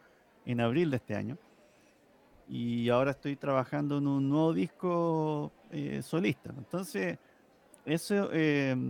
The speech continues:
digamos, eso no, no ha parado, se ha hecho de distintas formas. Yo creo que eso es el, una de las grandes diferencias. O incluso, a-, a-, además de,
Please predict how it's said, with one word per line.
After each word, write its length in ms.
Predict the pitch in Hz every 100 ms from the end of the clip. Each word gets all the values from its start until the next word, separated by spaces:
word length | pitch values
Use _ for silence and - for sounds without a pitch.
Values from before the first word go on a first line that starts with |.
| 127 127 -
digamos, 440 | 135 139 160 160
eso 220 | 160 - 165
no, 180 | 160
no 120 | 147 147
ha 40 |
parado, 340 | 147 127 151
se 140 | 190 170
ha 60 |
hecho 200 | 170 -
de 120 | 185 147
distintas 500 | 127 165 160 - -
formas. 400 | 180 123 101 95 -
Yo 100 | 113
creo 180 | 117 131
que 120 | 131
eso 500 | 135 180 170 160 151 - - _ _ _ -
es 140 | 131
el, 280 | 127 123 -
una 160 | 135 143
de 60 |
las 120 | 131 117
grandes 320 | 120 139 151
diferencias. 540 | 131 127 143 - 98 -
O 200 | 110 107
incluso, 600 | 117 120 - 254 - 117 113 - -
a-, 320 | - - 113
a-, 60 | -
además 440 | 117 117 156 220
de, 420 | 202 180 170 165